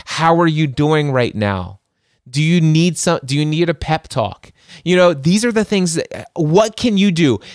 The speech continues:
You can be a source of encouragement to others. My friends, this coronavirus is a serious deal. Number one, don't be tone deaf.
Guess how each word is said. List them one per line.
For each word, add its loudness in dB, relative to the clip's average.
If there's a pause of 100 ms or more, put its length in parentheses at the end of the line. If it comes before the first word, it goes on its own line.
(120)
You -2
can -4
be 0
a 0
source -2
of -2
encouragement -4
to -10
others. -6 (340)
My 0
friends, 0 (320)
this -2
coronavirus 2
is -2
a 0
serious -2
deal. -6 (560)
Number 2
one, 2 (380)
don't 4 (300)
be 0
tone -2
deaf. -6